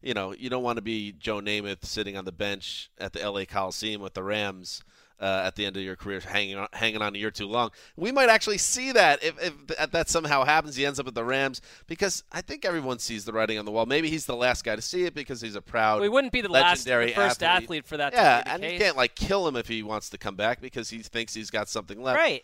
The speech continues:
Speaker 1: But you just get a feeling how it's gonna end, and you, you feel bad. Oh, if he's benched by week eight and then he retires in a press conference the following January, you know, after playing with a non-playoff team, it's like, damn, you had a chance to go out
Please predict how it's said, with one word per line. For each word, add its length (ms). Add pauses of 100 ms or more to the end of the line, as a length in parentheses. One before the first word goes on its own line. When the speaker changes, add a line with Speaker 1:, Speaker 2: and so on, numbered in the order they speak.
(160)
Speaker 1:
But 120
you 100
just 260
get 120
a 40
feeling 420
how 260
it's 140
gonna 180
end, 400
and 140
you, 100 (280)
you 320
feel 240
bad. 240
Oh, 200
if 160
he's 160
benched 400
by 120
week 300
eight 380
and 180
then 160
he 100
retires 720
in 60
a 40
press 300
conference 480 (260)
the 80
following 400
January, 840
you 120
know, 280 (100)
after 280
playing 320
with 160
a 80
non-playoff 640
team, 280 (180)
it's 100
like, 140
damn, 320
you 120
had 140
a 60
chance 360
to 100
go 180
out 240